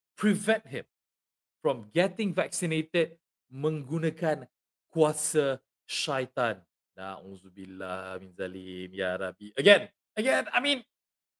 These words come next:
yep, we're living in a modern age right now. And as much as I do believe there are some outer forces out there, kadang-kadang, yelah, lagi-lagi untuk orang yang beragama Islam, you know, you percaya kepada Qada dan Qadar, you percaya kepada malaikat, you percaya pada syaitan dan sebagainya.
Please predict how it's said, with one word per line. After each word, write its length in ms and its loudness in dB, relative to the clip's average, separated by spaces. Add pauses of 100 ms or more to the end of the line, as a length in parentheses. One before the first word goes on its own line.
(120)
yep, 320 10
we're 160 6
living 320 6
in 100 6
a 60 6
modern 240 6
age 240 -4
right 80 -4
now. 240 -8 (400)
And 240 8
as 80 6
much 240 4
as 160 8
I 240 8
do 400 2 (240)
believe 320 6
there 220 6
are 260 6
some 400 2
outer 320 0
forces 400 -4
out 320 0
there, 160 -4
kadang-kadang, 480 0 (220)
yelah, 260 0 (300)
lagi-lagi 560 -2
untuk 240 -6
orang 240 0
yang 160 -4
beragama 400 -4
Islam, 400 -6
you 80 -8
know, 80 -4
you 180 -4
percaya 380 -2
kepada 480 -2 (240)
Qada 240 -4
dan 160 -8
Qadar, 400 8
you 80 -4
percaya 320 0
kepada 320 -4
malaikat, 480 0
you 100 -8
percaya 300 -6
pada 240 -4
syaitan 480 -4
dan 80 -6
sebagainya. 560 -2